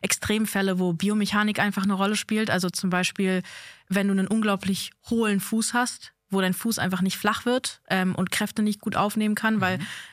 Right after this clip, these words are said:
Speaker 1: ähm, die einzigen Kräfte, die wirken, sind zwischen Fußsohle und Boden.
Speaker 2: Mhm.
Speaker 1: Weil nur da haben wir Kontakt zur Außenwelt, zumindest wenn wir auf zwei Füßen rennen.
Speaker 2: Ja.
Speaker 1: Ähm, und das sind Bodenreaktionskräfte. Und die Bodenreaktionskräfte sind quasi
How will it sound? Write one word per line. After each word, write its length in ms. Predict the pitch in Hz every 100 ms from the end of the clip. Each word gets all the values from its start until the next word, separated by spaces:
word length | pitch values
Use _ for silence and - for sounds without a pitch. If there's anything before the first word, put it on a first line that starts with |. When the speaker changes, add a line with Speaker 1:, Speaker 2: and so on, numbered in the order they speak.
| _
Speaker 1:
ähm, 360 | 190 190 190 185 - _ _ _ _ _ _ _ -
die 80 | 185
einzigen 340 | 233 - 226
Kräfte, 380 | - 233 - 208
die 160 | 190 175
wirken, 280 | 214 208
sind 200 | 185 196
zwischen 280 | - 190 190
Fußsohle 440 | - 196 - 180 170
und 140 | 165
Boden. 300 | 156 151 143 _ -
Speaker 2:
Mhm. 280 | 101 123 -
Speaker 1:
Weil 180 | 170 180
nur 140 | 196
da 220 | 190 185
haben 180 | 185 196
wir 60 | 185
Kontakt 440 | 185 175 180 -
zur 100 | 160
Außenwelt, 460 | 156 - 156 135 - -
zumindest 340 | 185 180 170
wenn 100 | 170
wir 80 | 160
auf 80 | - _ -
zwei 220 | - 151 -
Füßen 300 | 165 - - -
rennen. 260 | 151 160 - _ _ -
Speaker 2:
Ja. 160 | 104 104 - -
Speaker 1:
Ähm, 460 | 185 190 190 190 - - - _
und 80 | -
das 80 | 208
sind 140 | 226 202
Bodenreaktionskräfte. 1120 | 220 208 185 175 - 185 - 170 156 151 160 -
Und 360 | 196 185 - - - - _ _ _
die 200 | 196 208
Bodenreaktionskräfte 1120 | 185 220 240 214 202 - 220 233 - 233 - 208
sind 160 | 196
quasi 600 | - 190 185 180 185 180